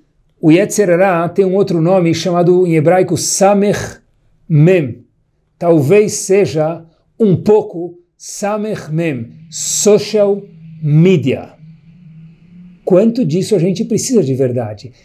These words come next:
E precisa ser um gibor, porque não é fácil, é muito difícil se desvincular disso. Mas é isso que Hashem quer da gente. Eu não trabalho com isso, porque eu preciso saber tudo de todo mundo. Será que isso não me traz inveja?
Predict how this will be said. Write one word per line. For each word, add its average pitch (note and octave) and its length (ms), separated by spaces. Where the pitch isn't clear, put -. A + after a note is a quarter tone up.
E F#3+ 100
precisa G3 380
ser - 200
um G#3 140
gibor, F3+ 440
porque G3 280
não F#3 200
é G3+ 80
fácil, G3+ 480
é F#3+ 40
muito F#3+ 360
difícil G#3+ 760
se - 180
desvincular F3+ 720
disso. B2 480
Mas D#3 320
é D#3 60
isso D#3 240
que F#3 80
Hashem D#3+ 320
quer D#3+ 140
da D#3+ 120
gente. B2 460
Eu A#3 100
não A#3 120
trabalho G3+ 500
com D3+ 180
isso, B2 320
porque G3+ 200
eu A3 100
preciso A3+ 320
saber F3 340
tudo G#3 300
de D#3+ 140
todo F#3 320
mundo. F3 500
Será F#3 240
que G#3+ 120
isso - 140
não F#3+ 100
me F3+ 100
traz F#3 280
inveja? E3 640